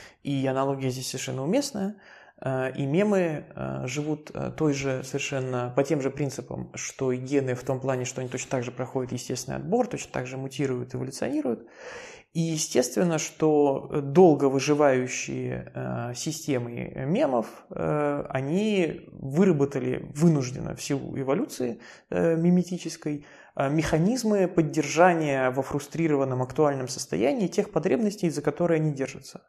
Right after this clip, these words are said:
Э, ну, то есть, э, естественно, а, э, религия, которая зиждется на страхе неопределённости и страхе смерти, и потребности в,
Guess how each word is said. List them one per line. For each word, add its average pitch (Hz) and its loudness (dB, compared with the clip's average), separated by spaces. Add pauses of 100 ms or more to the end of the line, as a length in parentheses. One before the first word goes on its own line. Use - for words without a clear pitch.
(580)
Э, 131 0
ну, 135 -4
то 131 -8
есть, - -8
э, 143 -2
естественно, 151 -2 (340)
а, 123 0
э, 120 -6
религия, 113 0
которая 135 2
зиждется 131 -6
на 120 -2
страхе 127 -2
неопределённости 123 -2
и 123 -6 (100)
страхе 123 -8
смерти, 123 -4
и 127 -6
потребности 123 -2
в, 120 -8